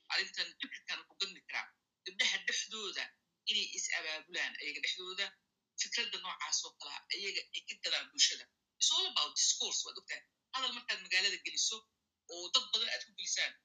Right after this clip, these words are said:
wixii way suurtagelayaan, waa la wadayaa, qof walbaa gaarsiinayaa, real uu noqonayaa,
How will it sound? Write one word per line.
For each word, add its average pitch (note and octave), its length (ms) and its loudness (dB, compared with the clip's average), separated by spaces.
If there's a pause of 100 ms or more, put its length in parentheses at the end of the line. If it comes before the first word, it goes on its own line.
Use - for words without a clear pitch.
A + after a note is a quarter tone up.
wixii - 260 0
way G#3 100 0
suurtagelayaan, C3+ 720 0
waa C3+ 160 -14
la C#3 80 -12
wadayaa, G3+ 400 -2 (280)
qof - 160 -4
walbaa F#3 260 0
gaarsiinayaa, E3+ 600 0 (280)
real - 220 10
uu F3 100 -4
noqonayaa, - 520 -2